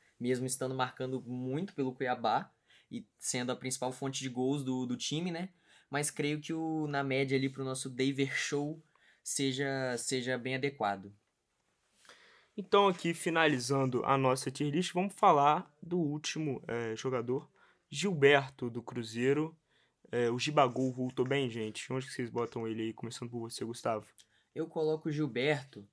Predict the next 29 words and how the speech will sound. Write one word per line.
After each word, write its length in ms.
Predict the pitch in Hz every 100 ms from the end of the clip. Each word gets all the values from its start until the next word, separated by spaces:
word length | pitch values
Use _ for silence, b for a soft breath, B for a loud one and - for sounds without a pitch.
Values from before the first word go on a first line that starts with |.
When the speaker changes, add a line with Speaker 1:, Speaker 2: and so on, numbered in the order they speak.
| _ _ _ -
Speaker 1:
no, 1300 | 135 139 135 131 131 127 123 123 120 117 113 110 - _ _ 139 147
pô, 100 | 151
acho 140 | 143
que 60 | 147
vai 100 | 170
no 80 | 190
crava 340 | 139 127 127
também, 340 | 123 117 117
cara, 220 | 107 117 110
porque 180 | _
o 40 | 120
homem 240 | 120 131
tá, 840 | 131 131 127 123 120 113 110 101 95 _ _ _ _ _
tá, 360 | 123 117 113 110
tá 120 | 123
bem, 300 | 117 120 147 202 - _ _
tá 120 | 123
bem 140 | 120 120
ali 80 | 127
no 40 |
Cruzeiro, 260 | 123 123 131
fazendo 260 | 131 127
seus 180 | 131 131
golzinhos 340 | 123 120 127
de 60 | 120
vez 180 | 127 123
em 80 | 127
quando 300 | - 127 123
ali. 360 | 117 131 170